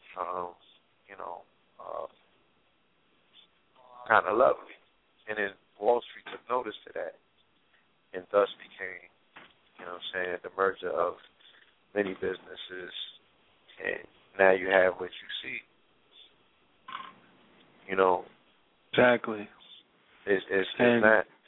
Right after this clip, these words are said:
Speaker 1: when, when you look at it as business and you understand, yes, business is shrewd, so of course there was things that were done that are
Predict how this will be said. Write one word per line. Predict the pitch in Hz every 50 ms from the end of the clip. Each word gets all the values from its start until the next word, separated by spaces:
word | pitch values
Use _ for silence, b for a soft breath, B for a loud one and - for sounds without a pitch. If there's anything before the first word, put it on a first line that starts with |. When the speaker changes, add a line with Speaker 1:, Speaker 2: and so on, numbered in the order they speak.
| _ -
Speaker 1:
when, | 98 98 95 _ - - 95 101 98 - -
when | 98 95
you | 95 95
look | 107 113 113 - -
at | 104 101
it | 101 98 92 - _ _ _ _ _ _ _ _ _ _ _ - 101
as | 98 95 92 - - -
business | 110 107 101 98 92 90 92 90 - - - - - _ _ _ _ -
and | 98 95
you | 95 98 101
understand, | 104 101 95 - - - 98 98 95 92 95
yes, | 98 95 92 - -
business | 104 104 101 98 92 -
is | 95 95 - -
shrewd, | - 107 104 101 98 98 - -
so | 101 95 95 95 92
of | - - - - _ _ _ _ _ _ _ _ - -
course | - 117 117 107 101 - -
there | 101 98
was | 95 92 - - _ _ _ _ _ _ _
things | - 107 107 104 101 95 - -
that | 90 90
were | 90 - - -
done | 98 101 98 98 - - - - _ _ _ _ - - - - _ _ _ _ _ _ _ _ _ _ _ _ _ _ -
that | 98 95 95
are | 92 90 90 90 92